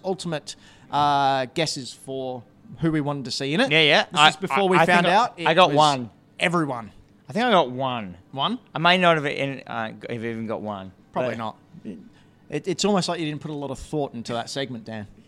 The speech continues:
Speaker 2: I,
Speaker 1: Like you
Speaker 2: I put
Speaker 1: made
Speaker 2: a
Speaker 1: it
Speaker 2: lot
Speaker 1: up
Speaker 2: of
Speaker 1: on the
Speaker 2: thought.
Speaker 1: spot.
Speaker 2: No, no, yes, I did.
Speaker 1: <laughs>
Speaker 2: But, like, I thought mine were good.
Speaker 1: So one thing they have announced is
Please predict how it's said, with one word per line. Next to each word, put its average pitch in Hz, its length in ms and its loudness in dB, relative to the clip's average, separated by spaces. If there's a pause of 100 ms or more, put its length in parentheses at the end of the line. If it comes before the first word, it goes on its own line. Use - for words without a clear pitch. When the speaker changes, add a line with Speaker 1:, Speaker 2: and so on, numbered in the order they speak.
(280)
Speaker 2:
I, - 120 -6
Speaker 1:
Like - 100 -6
you 277 40 -2
Speaker 2:
I 311 60 0
put - 100 0
Speaker 1:
made 156 160 4
Speaker 2:
a 262 40 2
Speaker 1:
it - 20 4
Speaker 2:
lot - 80 8
Speaker 1:
up - 60 6
Speaker 2:
of - 60 0
Speaker 1:
on 143 80 -2
the 247 40 -2
Speaker 2:
thought. 156 400 4
Speaker 1:
spot. 330 40 -20
Speaker 2:
No, 320 240 -4
no, 240 260 -6
yes, 135 220 -6
I 98 60 -10
did. 78 200 -16 (240)
Speaker 1:
<laughs> - 240 0
Speaker 2:
But, 175 160 2
like, 170 240 0
I 185 100 -4
thought 117 200 -6
mine 107 160 -6
were 107 100 -4
good. 175 220 -6 (180)
Speaker 1:
So 214 160 0
one 254 160 4
thing 254 140 -2
they 175 160 4
have 214 220 4
announced 127 460 -4
is 160 440 -2